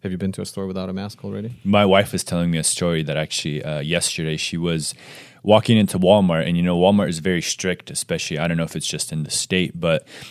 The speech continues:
Speaker 2: they, they have a person at the door that doesn't even let you in if you don't have a mask. And so she was walking in, and she, um, forgot her mask, and so she was running back. And then all of a sudden she noticed there was no sign on Walmart that said you needed a mask. So she w-,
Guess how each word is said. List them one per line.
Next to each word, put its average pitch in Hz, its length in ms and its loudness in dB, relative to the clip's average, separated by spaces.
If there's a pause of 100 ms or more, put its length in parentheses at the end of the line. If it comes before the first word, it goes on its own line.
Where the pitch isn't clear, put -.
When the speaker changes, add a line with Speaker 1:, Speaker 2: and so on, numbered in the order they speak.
(120)
Speaker 2:
they, 98 160 4
they 101 240 2
have 104 160 6
a 101 60 2
person 110 400 4
at 98 140 0
the 92 80 2
door 90 260 2
that 78 240 -4
doesn't 90 280 0
even 82 220 0
let 78 160 0
you 78 140 -4
in 82 160 0
if - 160 -8
you 78 40 -8
don't 76 120 -6
have 76 160 -10
a 76 40 -6
mask. 78 380 -6
And 80 140 -12
so 80 120 -6
she 82 200 -6
was 82 260 -4
walking 98 480 4
in, 85 220 2
and 76 120 -4
she, 87 360 2 (400)
um, 82 400 0
forgot 101 320 4
her 95 100 -2
mask, 85 500 2
and 78 140 -6
so 82 80 -6
she 76 160 -6
was 78 180 -4
running 80 300 0
back. 78 360 2 (460)
And 95 120 2
then 90 140 2
all 92 140 6
of 101 60 4
a 101 60 2
sudden 101 220 4
she 95 160 2
noticed 87 280 4
there 87 60 0
was 78 140 -2
no 80 120 0
sign 104 420 6
on 82 120 0
Walmart 76 420 -2
that 78 140 -6
said 76 220 -6
you 76 60 -4
needed 73 260 -4
a 73 60 -2
mask. 73 320 -8
So - 80 -8
she 80 320 -4 (440)
w-, 98 300 0